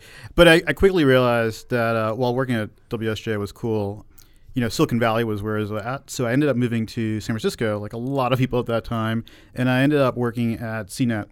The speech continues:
I did a bunch of different things at C net. And from there, I got pulled into some startups, electronic software distribution. I was an analyst. I was doing some biz dev. And then I actually eventually, uh, did my own startup, as you kinda have to.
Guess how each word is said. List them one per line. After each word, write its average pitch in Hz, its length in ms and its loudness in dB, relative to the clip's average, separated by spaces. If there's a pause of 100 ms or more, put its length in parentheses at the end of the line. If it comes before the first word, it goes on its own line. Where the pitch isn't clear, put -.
(140)
I 110 60 -10
did 113 180 -6
a 110 60 -6
bunch 117 240 -6
of 117 80 -8
different 113 240 -6
things 110 400 -4 (380)
at 110 160 -12
C 196 240 -4
net. 170 280 0
And 113 140 -6
from 117 160 -2
there, 120 220 0
I 113 40 -4
got 107 220 -6
pulled 107 220 -10
into 101 260 -8
some 107 160 -10
startups, 165 760 0 (360)
electronic 104 500 -10
software 147 380 -4
distribution. 120 720 -4 (340)
I 120 40 -4
was 104 100 -4
an 98 140 -10
analyst. 160 760 2
I 104 100 -6
was 104 280 -6
doing 107 160 -6
some 104 200 -8
biz 180 300 0
dev. 131 480 -2 (540)
And 139 180 2
then 240 320 0
I 127 200 -4
actually 143 380 -2
eventually, 117 720 0
uh, 104 340 -4
did 123 180 -4
my 113 140 0
own 120 200 -2
startup, 127 400 -4
as 107 200 -6
you 101 140 -6
kinda 104 240 -10
have 107 280 -10
to. 143 260 -6